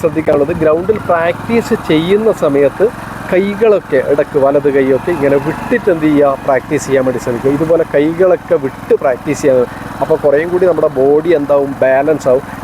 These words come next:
ഇടയ്ക്ക് നിങ്ങളിങ്ങനെ വണ്ടി ഓടിച്ച് പോകുമ്പോൾ എന്ത് ചെയ്യുക, ഇടത് കൈ ഒന്ന് പതുക്കെ ഒന്ന് വിട്ട് ചെയ്യുക. ഇടത് കൈ ഹാൻഡിൽ മുറുക്കെ പിടിക്കാതെ വളരെ സോഫ്റ്റായി പിടിച്ച് പ്രാക്ടീസ് ചെയ്യുന്ന സമയത്തൊക്കെ ഗ്രൗണ്ടിലൊക്കെ വണ്ടി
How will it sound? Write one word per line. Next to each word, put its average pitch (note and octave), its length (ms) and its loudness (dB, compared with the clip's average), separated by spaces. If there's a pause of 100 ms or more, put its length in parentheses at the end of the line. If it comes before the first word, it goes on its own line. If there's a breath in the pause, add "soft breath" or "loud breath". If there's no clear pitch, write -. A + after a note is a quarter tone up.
(120)
ഇടയ്ക്ക് G#3+ 240 0
നിങ്ങളിങ്ങനെ F#3+ 400 2
വണ്ടി E3+ 260 0
ഓടിച്ച് E3+ 200 0
പോകുമ്പോൾ D#3+ 200 2
എന്ത് D3+ 80 -4
ചെയ്യുക, D3 320 2
ഇടത് F#3 340 2
കൈ D#3+ 120 0 (120)
ഒന്ന് D3+ 160 0
പതുക്കെ C3 300 0 (100)
ഒന്ന് C#3+ 220 0
വിട്ട് C3+ 260 -2 (100)
ചെയ്യുക. B2+ 320 2 (120)
ഇടത് C#3 300 0
കൈ B2 100 2 (180)
ഹാൻഡിൽ E3 360 0 (140)
മുറുക്കെ C3+ 400 0
പിടിക്കാതെ B2+ 420 0
വളരെ G3 260 0
സോഫ്റ്റായി E3+ 480 2
പിടിച്ച് C3 260 -2 (420)
പ്രാക്ടീസ് F3+ 460 -2
ചെയ്യുന്ന F3 220 4 (100)
സമയത്തൊക്കെ C#3+ 500 0
ഗ്രൗണ്ടിലൊക്കെ C#3+ 520 2
വണ്ടി C3+ 160 0